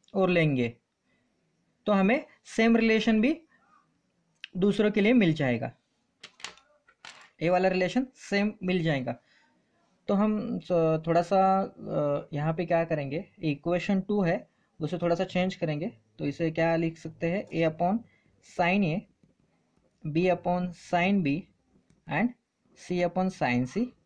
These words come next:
ये आ गया। इक्वेशन टू का हमने क्या लिया, इनवर्स लिया, inverse of equation two। और इन दोन,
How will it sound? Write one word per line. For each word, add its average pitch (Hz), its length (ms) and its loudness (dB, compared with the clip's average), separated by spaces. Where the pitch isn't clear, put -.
ये 175 120 -2
आ 165 120 4
गया। 175 220 0
इक्वेशन 190 520 0
टू 214 180 -2
का 220 120 0
हमने 202 240 4
क्या 214 140 2
लिया, 208 260 2
इनवर्स 214 340 2
लिया, 131 200 0
inverse 160 520 0
of 247 160 2
equation 165 600 -2
two। 302 120 2
और 175 340 0
इन 226 200 4
दोन, 233 240 4